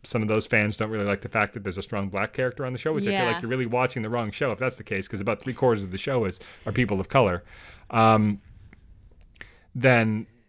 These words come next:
Speaker 1: you know, I think there's an element of that there, but I do, I do sort of kind of understand where they're coming from, because, like, in the Flash comics, the idea of, of the love interest being the lightning rod that would, like, if the Flash got lost in the Speed Force, she would be what would pull him back. That was a Wally and Linda thing, because the concept of the Speed Force didn't exist until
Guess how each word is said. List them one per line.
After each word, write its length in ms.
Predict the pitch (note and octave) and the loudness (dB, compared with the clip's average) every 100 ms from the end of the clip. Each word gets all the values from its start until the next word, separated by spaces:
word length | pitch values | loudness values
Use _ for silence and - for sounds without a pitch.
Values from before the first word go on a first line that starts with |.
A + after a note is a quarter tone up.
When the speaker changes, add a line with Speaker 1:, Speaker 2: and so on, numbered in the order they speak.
| - | -8
Speaker 1:
you 100 | C#3+ | -4
know, 120 | A#2+ | 0
I 80 | G#2 | 0
think 140 | C#3+ B2+ | -2 -4
there's 140 | A2 | -4
an 80 | A#2+ | -2
element 360 | B2 E3 F#3 | -2 0 0
of 60 | G3 | 0
that 200 | F#3+ G3 | 0 -2
there, 240 | G3 G3 G3+ | -4 -4 -2
but 180 | D#3 | 0
I 80 | E3 | 0
do, 220 | D#3+ F#3+ - | 0 -2 -2
I 100 | D3 | -2
do 140 | E3+ | -2
sort 240 | - F3 C3+ | -2 0 0
of 200 | A#2+ - _ _ _ _ - | -2 -10 _ _ _ _ -10
kind 260 | - F#3 | -2 2
of 60 | D#3+ | 2
understand 420 | C#3 C3 D3 B2+ | 2 0 0 2
where 80 | A#2+ | 0
they're 100 | A2+ | 0
coming 220 | C3 A#2 | -2 -4
from, 180 | A#2+ A2 | -4 -6
because, 300 | A2 B2 G#2+ | -2 -2 0
like, 160 | A#2 | -4
in 60 | B2+ | -4
the 60 | A#2+ | -6
Flash 300 | D3+ C3+ - | -2 -2 -2
comics, 440 | - E3+ A2 - | -2 0 0 -4
the 120 | C3 | -2
idea 340 | A#2 A2+ B2+ A#2+ | 0 2 2 2
of, 400 | A#2 G#2+ G#2+ - _ _ _ _ _ _ _ | 2 -2 -2 -6 _ _ _ _ _ _ _
of 300 | B2 A#2 G2+ | 0 0 2
the 80 | A2 | 2
love 220 | A#2+ C3+ | 4 4
interest 300 | C3+ B2+ B2 | 4 -2 -6
being 180 | - A#2 | -4 -2
the 60 | G#2+ | 0
lightning 360 | A#2 C3 A2 | 0 0 -2
rod 360 | G#2 G2+ G2 G2 | -2 -2 -2 -2
that 80 | G#2+ | -4
would, 260 | G#2+ G2+ | -4 -4
like, 280 | A2 G#2 - - - - | -4 -4 -6 -16 -20 -12
if 120 | A2+ - | -10 -8
the 80 | |
Flash 340 | - A#2+ G#2 - | -2 2 2 2
got 160 | G#2 | -2
lost 320 | F#2+ F#2+ G2 G2 | 0 2 0 -4
in 80 | |
the 60 | F2+ | -6
Speed 260 | - G#2 F#2+ | -4 -4 -2
Force, 380 | G2 F#2+ F#2 - | -2 -2 -4 -8
she 180 | - A2+ | -4 -2
would 140 | G2 | -2
be 80 | G2+ | -4
what 140 | G2 | -6
would 140 | G2 G2 | -8 -6
pull 160 | A#2 | -4
him 60 | G2 | 0
back. 220 | B2+ A#2 | 0 2
That 140 | D3+ C#3+ | 0 -2
was 100 | A2+ | -2
a 60 | |
Wally 380 | G#2+ B2+ B2 G2 | -2 0 0 -2
and 100 | F2+ | -2
Linda 220 | B2 G#2+ | 0 0
thing, 240 | - F2 F2+ | -4 -10 -12
because 240 | G2+ G#2 | -6 -4
the 80 | A2+ | -2
concept 420 | C#3 C#3 C3+ - | 0 0 0 -6
of 60 | - | -10
the 80 | |
Speed 220 | G2+ A#2+ G#2 | -6 -4 -2
Force 200 | G2+ - | -4 -2
didn't 220 | A2 G2 | -2 0
exist 340 | F2 D3+ - | 2 2 2
until 340 | F#2 F#2 F2 | -4 -4 -4